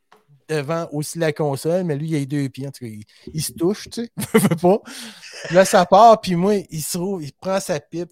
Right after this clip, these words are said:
se pogne un asti de pompe, mais dans le studio, là.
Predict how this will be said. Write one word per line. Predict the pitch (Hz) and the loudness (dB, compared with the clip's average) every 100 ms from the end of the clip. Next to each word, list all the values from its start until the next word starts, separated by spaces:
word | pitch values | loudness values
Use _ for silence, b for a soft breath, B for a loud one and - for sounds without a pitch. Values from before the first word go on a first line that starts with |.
| - | -16
se | - 165 | -14 -10
pogne | 156 - 202 160 | -8 -6 -6 -6
un | 143 | -6
asti | 196 190 - - | -6 -8 -12 -20
de | - | -6
pompe, | 190 196 170 | -4 -4 -4
mais | 156 143 | -4 -6
dans | 131 127 190 226 240 220 165 | -8 0 0 2 0 0 0
le | 190 | -2
studio, | 190 - 170 156 185 175 | -4 -10 -12 -6 -6 -6
là. | 120 | -8